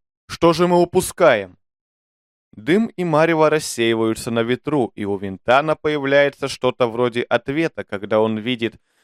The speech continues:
в самом сердце крепости потрескавшееся сооружение. Оно похоже на укреплённый авиационный ангар и смогло устоять под обстрелом.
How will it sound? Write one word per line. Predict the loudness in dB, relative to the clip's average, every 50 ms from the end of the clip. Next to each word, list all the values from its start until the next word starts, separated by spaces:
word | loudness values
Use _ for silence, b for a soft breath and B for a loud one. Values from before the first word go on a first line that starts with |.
| _ _
в | -20
самом | -4 0 0 2 2 0 -2 -4
сердце | -4 -2 -2 -2 -2 -2 -6 -10
крепости | -8 -2 -2 -2 0 0 -4 -4 -4 -8 -10 -10 -10 -12 _ _ _ _ _
потрескавшееся | -2 -2 -2 -2 -4 -4 -4 -4 -6 -8 -10 -10 -8 -6 -6 -6 -4 -4 -6 -6
сооружение. | -2 0 0 0 0 0 -4 -4 -6 -6 -6 -8 -12 -20 -20 _ _ _ _ _ _ _ _ _ _ _ _ _ _ _ _ _ _ _ _ _ -2
Оно | 0 2 2 0 0
похоже | 0 0 0 2 0 0 0 -2
на | -2
укреплённый | -2 -2 -4 -6 -4 -2 0 0 0 0 -2 -4 -2
авиационный | -2 -2 0 0 -2 -2 0 0 2 2 2 0 -2 -6 -4 _
ангар | -4 -4 -2 0 2 2 2 2 0 -4
и | -10 -14
смогло | -12 -6 -6 -6 -4 -4 -2 0 0 0
устоять | -2 -2 -2 -2 -2 0 2 0 0 -2 -4
под | -6 -4 -4
обстрелом. | -4 -4 -6 -10 -10 -8 -8 -8 -8 -10 -16 _